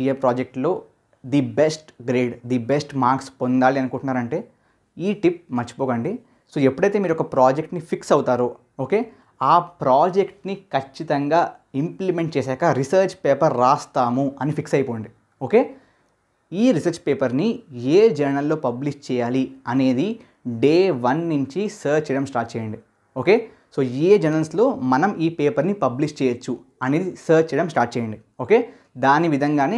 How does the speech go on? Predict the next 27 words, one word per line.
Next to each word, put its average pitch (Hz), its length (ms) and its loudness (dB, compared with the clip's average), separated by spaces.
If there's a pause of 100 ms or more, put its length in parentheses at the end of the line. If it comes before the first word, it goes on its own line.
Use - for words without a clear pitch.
మీరు 135 180 0
బేసిక్‌గా 147 280 -2
రీసెర్చ్ 151 200 -6
పేపర్ని 160 300 0 (460)
ఫస్ట్ 214 360 2
డే 156 100 2
నుంచి 143 200 -2 (200)
రాయడం 143 360 4
స్టార్ట్ 123 260 0
చేయండి. 107 260 -8 (240)
ఓకే, 190 120 0 (440)
దీనివల్ల 190 380 4 (200)
మీకు 151 240 -2
వచ్చే 170 280 -2
హెల్ప్ 151 260 -2
ఏంటి 151 240 -2
అంటే 127 180 0 (560)
బేసిక్‌గా 208 340 2
see 151 100 -2 (100)
మీరు 156 140 2
ఒక 160 160 2
ప్రాజెక్ట్ని 180 460 4
తీసుకెళ్ళి 180 300 -2
మీ 202 40 -8 (100)
ప్యానెల్ 147 300 2
ముందు 156 180 -4
పెట్టారు 123 320 -2